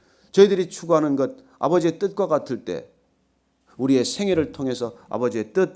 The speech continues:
아버지가 구하고 원하시는 바 이루어지게 하여 주옵소서. 그리하여 우리의 삶이 주님께 소용되었다는 그 놀라운 기쁨, 형언할 수 없는 특권을 다시 한번 누리는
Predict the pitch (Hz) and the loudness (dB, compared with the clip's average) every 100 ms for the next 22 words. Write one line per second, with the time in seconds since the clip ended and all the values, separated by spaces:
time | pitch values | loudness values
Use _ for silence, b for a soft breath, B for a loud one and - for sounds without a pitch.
0 | - 143 202 214 220 - - 196 185 180 | -6 0 2 2 -2 -2 2 2 4 4
1 | 165 165 156 147 - 208 220 233 - 123 | 2 0 -4 -2 -2 2 6 6 6 -4
2 | 117 156 135 95 - 71 - - b b | -2 -2 -4 -6 -8 -12 -12 -18 b b
3 | b - 160 147 143 165 165 - 180 180 | b -2 2 4 4 4 0 -2 -4 -2
4 | 190 185 170 165 208 240 233 220 196 165 | -2 -4 -4 -2 4 4 4 0 0 -2
5 | 156 120 135 110 147 175 185 185 180 175 | -2 -2 -6 2 4 8 8 6 0 -8
6 | - 220 156 98 B B B B B - | -2 0 0 -6 B B B B B -20
7 | - - 285 294 277 - 202 170 156 139 | -14 0 4 6 6 2 -2 -2 -4 -4
8 | - 185 185 131 98 b b 123 113 117 | -12 -6 -4 -4 -6 b b -10 -6 -6
9 | 104 98 131 190 214 185 113 | -4 -2 0 2 2 2 -2